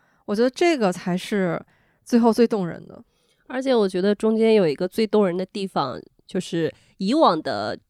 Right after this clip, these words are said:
Speaker 2: 这种单元剧或者是探案剧，我们的主人公总会以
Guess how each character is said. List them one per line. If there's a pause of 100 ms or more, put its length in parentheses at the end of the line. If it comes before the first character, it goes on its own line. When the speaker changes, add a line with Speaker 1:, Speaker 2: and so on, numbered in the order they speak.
(140)
Speaker 2:
这
种
单
元
剧
或
者
是
探
案
剧，
我
们
的
主
人
公
总
会
以